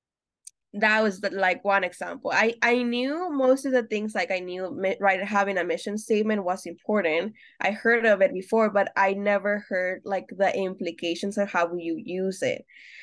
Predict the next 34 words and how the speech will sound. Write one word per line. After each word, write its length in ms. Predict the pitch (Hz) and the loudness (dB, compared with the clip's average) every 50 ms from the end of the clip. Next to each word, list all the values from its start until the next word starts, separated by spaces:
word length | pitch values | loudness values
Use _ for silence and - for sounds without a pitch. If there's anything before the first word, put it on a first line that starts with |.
| - - _ - | -20 -10 _ 0
Um, 360 | 214 220 220 214 214 - - | 2 4 4 4 2 2 0
so 320 | 226 - 262 254 247 247 - | 0 4 6 6 8 6 6
I 160 | - 247 240 | 4 2 2
think 320 | 240 - 302 349 320 320 - _ _ _ _ _ _ _ _ _ _ _ _ _ _ _ _ _ - | 2 0 -2 -2 -2 -4 -10 _ _ _ _ _ _ _ _ _ _ _ _ _ _ _ _ _ -2
my, 280 | 220 226 233 233 233 240 - | 2 2 4 4 2 0 0
the 140 | 214 220 220 | 0 0 0
first 440 | 214 - 214 208 214 - 214 - - | 0 0 0 2 2 2 0 -4 -4
phase 460 | 254 214 202 202 208 254 - - - - | -2 0 0 2 0 -2 -4 -6 -4 0
of 200 | 226 208 196 190 | 0 0 0 0
my 260 | 208 196 196 190 190 | -2 0 0 2 2
journey 400 | 196 190 208 196 190 190 190 190 | 0 0 0 0 0 0 -2 -6
with 180 | 180 190 190 180 | -6 -8 -8 -8
you 200 | 190 190 190 185 | -8 -8 -4 -2
was 180 | 190 185 185 - | -2 -2 -2 -2
just 340 | 196 202 - - - _ _ _ _ _ _ _ _ - | -6 -6 -8 -12 -20 _ _ _ _ _ _ _ _ -4
trying 280 | - 233 208 208 214 214 | 0 0 2 2 2 0
to 100 | - 233 | -2 -2
make 260 | 208 202 190 190 - - - - | 0 0 -2 -2 -4 -6 -6 -2
understand 800 | - - 208 208 208 202 - - - - 170 165 165 185 220 233 | 2 2 2 2 2 0 -2 -4 -2 0 2 2 2 2 0 -2
of 140 | 254 233 226 | -2 -2 -2
all 160 | 226 226 220 | -2 -2 -2
the, 180 | 214 220 220 - | -4 -4 -4 -4
the 140 | - 196 | -4 -6
use 360 | 190 175 180 180 185 202 - - | -6 -6 -8 -8 -8 -6 -4 -4
of 140 | 214 202 | -2 0
these 200 | 202 220 220 220 | 0 -2 -2 -2
things 280 | - 226 226 240 240 - | -2 -4 -4 -2 -2 -2
and 140 | 220 202 202 | -4 -4 -6
how 240 | - - 196 180 180 | -6 -4 -4 -2 -2
important 500 | 175 170 - - 185 175 170 170 175 - | -2 -4 -6 -6 -4 -4 -2 -4 -4 -4
they 140 | 165 - - | -4 -4 -4
were. 360 | - - 175 165 - - 208 - _ _ _ _ _ _ _ _ _ _ _ _ _ _ _ - - - - _ - | -4 -4 -2 -2 -2 -4 -8 -12 _ _ _ _ _ _ _ _ _ _ _ _ _ _ _ -20 -20 -20 -12 _ 0
And 240 | 233 233 240 247 240 | 2 2 4 4 4
then 420 | 247 247 262 277 294 330 339 320 | 4 6 6 4 4 2 0 -4